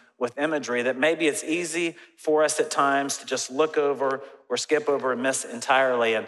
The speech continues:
today we're gonna be taking a closer look at the manger, which begs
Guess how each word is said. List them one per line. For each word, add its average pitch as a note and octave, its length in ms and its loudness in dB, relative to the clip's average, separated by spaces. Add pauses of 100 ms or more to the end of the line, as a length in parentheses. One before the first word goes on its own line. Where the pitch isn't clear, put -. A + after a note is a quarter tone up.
(240)
today F3 300 2
we're A3 120 2
gonna F#3+ 160 2
be E3+ 140 -2
taking D#3 420 0
a C3 120 -2
closer D#3+ 420 0
look C#3 340 0
at C3+ 140 0
the C3 80 -4
manger, C#3 460 0
which C3 260 -2
begs E3+ 400 2